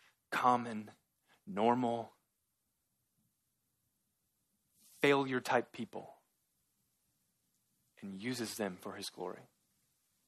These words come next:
And hear me, that's far better. That's way better. So who does Jesus call? Ordinary people.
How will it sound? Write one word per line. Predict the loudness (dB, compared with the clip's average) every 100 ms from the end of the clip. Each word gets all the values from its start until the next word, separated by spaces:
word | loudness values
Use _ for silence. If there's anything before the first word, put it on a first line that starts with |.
| _ _ _ _ _ _ _ _
And | -8
hear | -4 -4
me, | -4 -12 _ _ _ _ _ _ _
that's | -2 -2
far | 0 0
better. | 0 -6 -10 -18 _ _ _ _ _ _ _ _ _ -8
That's | -6 -6 -6
way | -6
better. | -6 -8 -12 -20 _ _ _ _ _ _ _ _ _ _ -20 -20 -20 -20 _ _ _ _ _ _ _ _ _ _ _ -20 -20 -20 -20 -20 _ _ _ _ _ _ _ _ -20 _ _ _ _ _
So | -2 2
who | 2
does | 2
Jesus | 0 0 0
call? | 8 10 10 8 2 -16 -20 _ _ _ _ _ _ _ _ _ _ _ _ _ _
Ordinary | 6 6 6 2 0 -2 -12
people. | -16 -14 -14